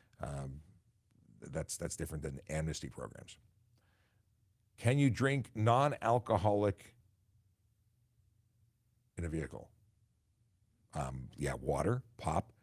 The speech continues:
even beer that is non-alcoholic beer. Just, it's just bad tasting liquid, uh, in my opinion, but whatever. <laughs> Can you drink it?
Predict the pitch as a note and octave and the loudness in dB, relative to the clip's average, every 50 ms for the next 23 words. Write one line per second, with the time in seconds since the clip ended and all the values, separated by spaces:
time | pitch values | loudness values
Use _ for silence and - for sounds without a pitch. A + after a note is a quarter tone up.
0 | _ _ - A#2 A2 A#2 G#2+ E2+ D#2 F#2 A2+ A#2+ G2 F2+ F2 D#2+ D#2+ D#2 D#2 D2 | _ _ 0 2 4 4 4 4 4 4 4 6 6 4 4 2 2 2 2 0
1 | D2 D#2+ F2 E2+ E2 D#2+ D#2 D2 D2+ - - D#2+ D#2 - - - - G#2+ F#2+ E2 | 2 2 4 4 4 4 2 0 -2 -2 -2 -2 -2 -2 -4 0 2 2 2 2
2 | D2+ D#2 D2+ - - - - - - - - - D#2 - F2+ D#2+ - - F2 F2 | 2 -2 -6 -8 -10 -16 -20 -20 -20 -14 -8 -6 -2 -2 -2 0 2 4 4 4
3 | E2 D#2+ - - F2 D#2 - - E2 D2 D2+ C#2+ C2 C2+ F2 E2+ - C#2+ A#1+ - | 4 2 2 2 2 2 2 0 -2 -2 -2 -4 -4 0 -2 0 0 -2 -8 -10
4 | - - - - - G2 - - - C#2+ C#2+ C#2 C#2+ D#2 D2+ D#2 D2 D2 C#2+ C#2 | -12 -18 -18 -16 -14 -12 -8 -6 -4 -2 0 0 0 0 0 2 2 2 2 2
5 | - - D#2+ C#2+ C#2 C#2 C2+ C#2+ - D2+ - - E2 E2 E2 D#2 D#2 D#2+ F2 - | 2 0 0 0 0 -4 -4 -4 -4 -4 -4 -2 0 2 2 2 2 0 2 2
6 | - - - - - - - - A2 - - - - C3 B2+ B2 A#2 G#2+ - A#2+ | 2 0 0 -4 -16 -8 -2 -2 -2 -2 -2 -4 -4 -2 0 0 0 0 2 2
7 | B2 B2 - E3+ F3 - | 2 4 4 0 0 0